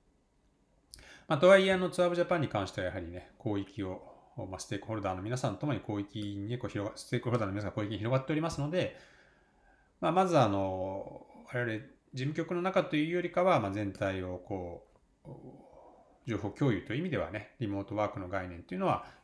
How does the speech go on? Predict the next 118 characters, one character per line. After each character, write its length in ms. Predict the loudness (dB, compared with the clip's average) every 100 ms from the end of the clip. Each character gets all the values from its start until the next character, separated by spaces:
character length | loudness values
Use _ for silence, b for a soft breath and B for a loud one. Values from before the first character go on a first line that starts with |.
| -8
非 60 |
常 80 | -8
に 80 | -6
有 100 | -6
益 160 | -8 -10
に 60 |
な 80 | -10
っ 80 | -12
て 80 | -14
く 100 | -14
る 60 |
か 100 | -12
な 100 | -12
と 120 | -12 -8
思 100 | -8
い 40 |
ま 120 | -6
す 80 | -6
し、 320 | -4 -6 -6 B B B B
ま 80 | -4
た 200 | 2 2
あ 40 |
の、 360 | 4 0 -2 -6 -18 -6
ま 160 | 0 4
あ、 20 |
頑 140 | 6
張 80 | 4
っ 40 |
て 60 | 2
フ 120 | 2
ル 80 | 4
リ 100 | 4
モ 160 | 2 4
ー 20 |
ト 80 | 4
ワ 120 | 4
ー 40 |
ク 60 | 2
を 60 |
す 120 | -4 -2
る 100 | -2
ん 60 |
で 80 | -4
は 80 | -6
な 100 | -10
く 100 | -6
て、 380 | -2 -2 -4 B B -4
ま 80 |
あ、 20 | -2
ま 100 | 0
ず 120 | -2
は 80 | -2
ね、 140 | -4
始 200 | -6 -4
め 80 | 0
ら 120 | 0
れ 80 | 0
る 60 | -4
と 100 | -8
こ、 120 | -8
セ 140 | -6
ミ 100 | -4
リ 120 | -4 -6
モ 140 | -6
ー 40 |
ト 100 | -2
ワ 80 | -2
ー 20 | -2
ク 120 | -6
み 120 | -4
た 120 | 0
い 40 | 0
な 60 |
と 80 | 0
こ 80 | 0
ろ 80 | 2
が 120 | 2
導 180 | 0 -4
入 100 | -2
も 100 | -2
あ 60 |
り 60 | -4
か 120 | -6
な 100 | -10
と 100 | -14
い 40 |
う 20 | -16
感 120 | -16
じ 80 | -16
が 100 | -14
し 100 | -14
ま 80 | -16
す。 200 | -18 -20 B B B B B -20 _ _ _ _ _ _ _ _
ま 100 | 2
あ、 60 | 4
特 200 | 4 4
に 100 | 4
あ 40 |
の、 60 | 2
自 120 | 0
転 180 | 2 4
車 460 | 6 6 6 4 2
関 160 | 0
係 120 | -2
の 100 | -6
ね、 100 | -4
我 140 | -2 -2
々 120 | -4
仕 120 | -4
事 520 | -6 -2 0 0 0
で 80 | 0
も 100 | -4
あ 60 | -4
り 60 |
ま 120 | -4 -6
す 120 | -6
の 100 | -4
で、 420 | -4 -4 -6